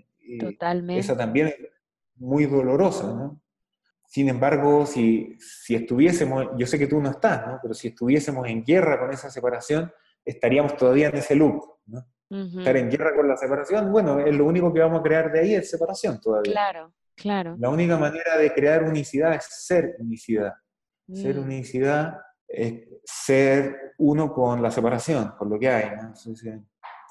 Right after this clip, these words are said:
Speaker 1: entonces, em, hay que dialogar con eso, hay que danzar con eso, hay que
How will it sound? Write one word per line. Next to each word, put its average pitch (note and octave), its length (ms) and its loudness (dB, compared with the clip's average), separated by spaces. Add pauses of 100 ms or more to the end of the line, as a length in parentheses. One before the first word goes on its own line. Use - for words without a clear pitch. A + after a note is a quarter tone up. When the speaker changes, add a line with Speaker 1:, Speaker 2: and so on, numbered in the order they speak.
Speaker 1:
entonces, B2+ 440 -2 (720)
em, A2 1200 -4 (420)
hay C3 180 -2
que B2 640 2
dialogar A#2 560 2
con A2+ 140 -4
eso, A2+ 260 -4
hay A2+ 120 0
que A#2 140 -2
danzar A2+ 640 -2
con A#2 160 -2
eso, A2 580 -4
hay A2+ 220 -4
que G#2+ 880 -4